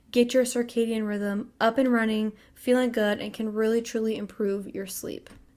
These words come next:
Now, the sun can be a cure for a lot of issues, especially when it comes to mental health. So I kinda wanna wrap back to that. You know, in fact, just getting out in nature in general is a huge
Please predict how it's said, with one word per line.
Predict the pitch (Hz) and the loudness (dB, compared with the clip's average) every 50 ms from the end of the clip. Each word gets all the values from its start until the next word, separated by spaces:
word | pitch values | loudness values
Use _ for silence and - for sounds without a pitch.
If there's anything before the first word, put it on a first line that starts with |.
| - | -2
Now, | - 240 226 214 208 | 0 2 4 4 2
the | 208 220 214 | 0 -2 -4
sun | - - 233 254 277 | 0 2 2 2 4
can | - 320 294 | 4 4 4
be | 269 269 262 262 269 269 - - | 4 4 4 4 2 0 -2 -4
a | - 214 220 | -4 -4 -4
cure | 220 - - 220 208 208 208 | -4 -4 -4 -2 -2 -2 -2
for | 208 - 214 220 - | -2 -2 -2 -2 -2
a | - 208 | -2 -6
lot | 196 196 202 202 196 214 | -6 -4 -2 -2 -2 -2
of | 214 | -2
issues, | - 208 196 190 - - - - 214 - - | -4 -4 -6 -6 -8 -8 -8 -8 -10 -12 -12
especially | 220 202 - - 220 220 214 - - 254 | -12 -10 -6 -4 -4 -4 -2 -2 0 0
when | 247 240 233 | 2 2 0
it | 214 - | -2 -4
comes | - 214 208 196 202 | -4 -6 -6 -6 -8
to | - 214 | -8 -8
mental | 196 190 190 190 | -8 -8 -8 -8
health. | - 196 - - | -8 -10 -10 -8
So | - - | -6 -6
I | 196 190 | -6 -6
kinda | 190 233 233 247 | -4 -2 0 0
wanna | 254 254 240 220 | 2 2 0 0
wrap | 196 185 190 202 190 190 190 - 208 - | -2 -2 0 0 2 0 0 -2 -6 -4
back | 196 185 175 180 - - | -2 -2 -2 -4 -6 -10
to | - - - 190 | -10 -8 -6 -6
that. | 180 - - - - - - - _ _ - - - - - - - _ _ _ | -6 -8 -10 -12 -14 -16 -18 -18 _ _ -20 -20 -20 -20 -20 -20 -20 _ _ _
You | - 240 | 2 4
know, | 247 | 4
in | 254 247 | 4 4
fact, | 247 302 320 339 320 - | 2 2 2 2 2 2
just | - 285 277 277 - | 0 0 0 2 2
getting | 277 277 302 311 | 2 4 4 4
out | 311 - - | 2 2 0
in | 220 208 | 0 0
nature | 208 202 202 214 - - 247 | 0 0 -2 -2 0 2 2
in | 233 - 214 214 202 | 2 2 0 -4 -4
general | 185 196 196 196 208 220 | -4 -4 -4 -2 -2 -4
is | - 196 214 - | -2 -4 -4 -4
a | - 208 | -4 -4
huge | 196 185 - - - 220 214 214 220 220 233 220 | -4 -6 -10 -10 -8 -6 -4 -2 -2 -2 -2 -4